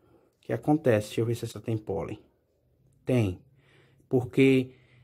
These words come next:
essa flor saiu com essa deficiência aqui, tá vendo aqui, gente? Que eu até cortei.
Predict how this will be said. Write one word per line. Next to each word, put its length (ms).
essa 360
flor 320
saiu 260
com 100
essa 140
deficiência 640
aqui, 280
tá 100
vendo 200
aqui, 240
gente? 200
Que 60
eu 60
até 200
cortei. 640